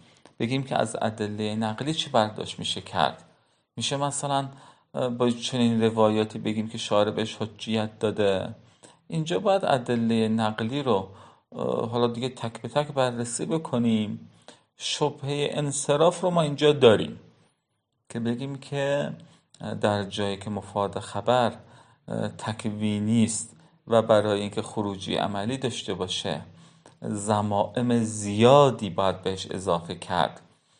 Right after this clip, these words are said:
یعنی یک خروجی عملی که ادعا می‌شه، اه، به انضمام خیلی مقدمات نظری و اجتهادی و تحقیقات مفصل امثال اینهاست.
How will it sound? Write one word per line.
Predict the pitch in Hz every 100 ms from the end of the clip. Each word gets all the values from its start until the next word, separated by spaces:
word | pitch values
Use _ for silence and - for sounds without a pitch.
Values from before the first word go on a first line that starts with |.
| _ - - -
یعنی | 98 98 98 101 98 - _ _
یک | 104 104 104
خروجی | - 101 92 92 95
عملی | 67 98 92 92
که | - -
ادعا | - - 90 98
می‌شه، | 104 104 - 135 156 170 139 131 - - - _ _
اه، | - 120
به | 117 113
انضمام | 120 110 110 120 139 147
خیلی | - - 160 147
مقدمات | 139 113 - 107 - 113 113 131 143
نظری | 131 107 98 98 95 117 135
و | 127 -
اجتهادی | 113 - - 95 98 104 113 135
و | 127
تحقیقات | 120 104 104 - 90 98 - 117 110 - - -
مفصل | - - 113 - 139 151
امثال | 135 117 - 107 107
اینهاست. | 110 113 110 113 151 180 156 - -